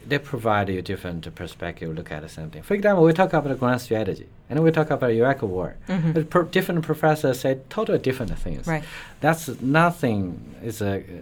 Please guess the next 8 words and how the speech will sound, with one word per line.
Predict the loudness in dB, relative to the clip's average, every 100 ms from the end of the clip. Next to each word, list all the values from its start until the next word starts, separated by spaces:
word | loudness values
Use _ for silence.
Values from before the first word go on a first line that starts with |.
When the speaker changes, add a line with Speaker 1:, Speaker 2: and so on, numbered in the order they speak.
| -8
Speaker 1:
like, | -4 -4 -6
a |
completely | -6 -2 0 0 -2
right | 0 2 2 2 -2
or | -4 -2
wrong, | 2 4 4 4 4
but | 2 -2 -4
that's | -2 -2 -6 -18